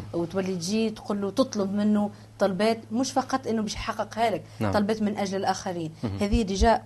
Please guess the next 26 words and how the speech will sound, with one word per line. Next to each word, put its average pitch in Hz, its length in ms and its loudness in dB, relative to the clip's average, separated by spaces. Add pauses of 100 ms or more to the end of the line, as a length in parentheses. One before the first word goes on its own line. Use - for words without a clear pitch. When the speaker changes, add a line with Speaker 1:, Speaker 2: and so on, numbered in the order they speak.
Speaker 1:
حاجه 220 340 0
انت 208 140 -6
مش 208 220 -6
متعود 196 420 -2
تعمل 175 340 -6
فيها، 233 420 0
Speaker 2:
مهم. 127 220 0 (180)
Speaker 1:
ووليت 196 480 0
تعمل 196 240 -2
فيها 196 260 -6
من 185 160 -4
جديد. 160 360 -4 (280)
Speaker 2:
مهم. 104 100 -4
Speaker 1:
هذه، 185 480 0
هذه 226 140 0
تعمل 240 240 2
لك 220 200 -2
ازمه 233 220 0
في 220 100 -10
الاول، 240 180 4
لانه 226 240 0 (240)
الانسان 233 280 0
بطبيعته 247 360 -2
فما 196 200 -4
كبرياء، 185 840 2
فما، 185 400 -2